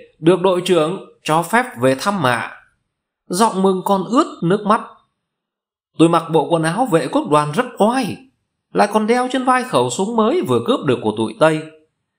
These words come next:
Tôi vừa bước vô đến sân, mạ tôi đang ngồi nấu sáo bò dưới bếp, chạy ra đon đả chào mời: 'Anh vô nhà, xơi nước, ăn bún bò.'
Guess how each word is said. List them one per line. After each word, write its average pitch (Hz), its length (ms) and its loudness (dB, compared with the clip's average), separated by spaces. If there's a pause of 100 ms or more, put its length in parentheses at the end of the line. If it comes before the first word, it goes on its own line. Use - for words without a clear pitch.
(200)
Tôi 120 260 4
vừa 117 220 2
bước 160 260 0
vô 165 120 2
đến 190 160 -2
sân, 208 380 -2 (220)
mạ 170 340 0
tôi 240 140 2
đang 233 160 0
ngồi 165 200 2
nấu 208 400 -2 (240)
sáo 175 340 0
bò 139 300 2
dưới 135 180 -4
bếp, 240 220 0 (600)
chạy 151 220 0
ra 175 120 0
đon 196 260 0
đả 127 220 2
chào 131 300 0
mời: 131 380 0 (600)
'Anh 147 260 0
vô 175 120 2
nhà, 143 460 0
xơi 226 320 0
nước, 277 300 0 (360)
ăn 233 200 0
bún 277 240 -2
bò.' 143 400 0